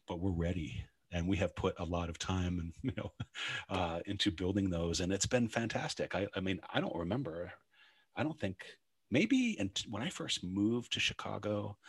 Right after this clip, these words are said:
in twenty, like, I think it was that winter of twenty ten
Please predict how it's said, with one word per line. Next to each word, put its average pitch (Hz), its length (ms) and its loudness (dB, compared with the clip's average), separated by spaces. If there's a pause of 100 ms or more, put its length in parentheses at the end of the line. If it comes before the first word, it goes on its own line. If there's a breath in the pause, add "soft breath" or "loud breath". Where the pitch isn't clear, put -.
(480 loud breath)
in 87 280 -2
twenty, 92 920 -2 (160)
like, - 180 -10
I 87 40 -2
think 95 200 -8
it - 80 -6
was - 120 -8
that - 160 -8
winter 90 240 -4
of 82 160 -6
twenty 87 400 -4
ten 101 480 -6